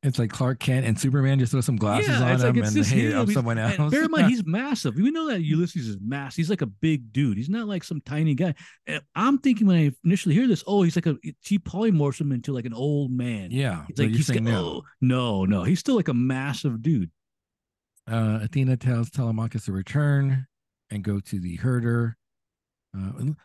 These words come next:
Speaker 1: lot of omens with the birds. That's, like, a big thing. I guess
Speaker 2: Yeah.
Speaker 1: that's the same thing
Speaker 2: Yeah.
Speaker 1: with all, like, with Viking mythology as
Speaker 2: Yeah,
Speaker 1: well.
Speaker 2: yeah, the, yeah, the birds. Yeah, you're right. Eagles, uh, crows, ravens. Those are all, like,
Speaker 1: Yeah.
Speaker 2: popular, like, things. Birds of prey.
Speaker 1: Uh, the raptor?
Speaker 2: No, not, not, not that.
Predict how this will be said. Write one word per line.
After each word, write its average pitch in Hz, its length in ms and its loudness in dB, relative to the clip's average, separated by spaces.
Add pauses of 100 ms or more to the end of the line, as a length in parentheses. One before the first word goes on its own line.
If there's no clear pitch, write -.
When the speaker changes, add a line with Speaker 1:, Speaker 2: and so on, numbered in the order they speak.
(120)
Speaker 1:
lot 285 80 -4
of 311 100 -4
omens 165 380 2
with 139 100 0
the 117 80 -2
birds. 92 460 -4
That's, 123 180 -6
like, 123 120 -2
a 113 40 0
big 101 200 -2
thing. 92 300 -4
I 92 40 -4
guess - 120 2
Speaker 2:
Yeah. 202 80 4
Speaker 1:
that's 175 100 0
the 170 80 0
same 160 240 0
thing 165 140 0
Speaker 2:
Yeah. 143 80 0
Speaker 1:
with 123 120 -4
all, 135 340 -2
like, 117 200 -4
with 104 120 -8
Viking 117 460 -4
mythology 127 460 -2
as 101 120 0
Speaker 2:
Yeah, - 120 6 (220)
Speaker 1:
well. 87 40 -2
Speaker 2:
yeah, 120 240 2
the, 104 120 2
yeah, 123 160 4
the 95 100 0
birds. 180 400 0
Yeah, 143 240 0
you're 120 180 0
right. 139 300 0
Eagles, 147 680 2
uh, 107 360 -2
crows, 127 480 -2
ravens. 120 480 -4
Those 139 120 -8
are 160 120 -4
all, 127 240 -10
like, 107 240 -8
Speaker 1:
Yeah. 120 240 -2
Speaker 2:
popular, 101 340 2
like, 87 220 -6
things. 95 260 -2 (220)
Birds 117 180 0
of 117 100 -2
prey. 101 360 -2 (1300)
Speaker 1:
Uh, 98 220 -6
the 98 80 -2
raptor? 180 560 0 (880)
Speaker 2:
No, 98 180 0
not, 95 240 -4
not, 110 220 0
not 107 220 0
that. 80 180 -8